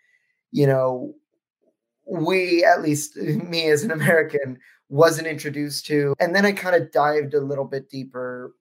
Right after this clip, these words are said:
watching a lot more Ghibli, um,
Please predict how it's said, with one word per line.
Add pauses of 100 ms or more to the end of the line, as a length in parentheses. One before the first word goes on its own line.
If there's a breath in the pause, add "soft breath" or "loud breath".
watching
a
lot
more (360)
Ghibli, (420 soft breath)
um,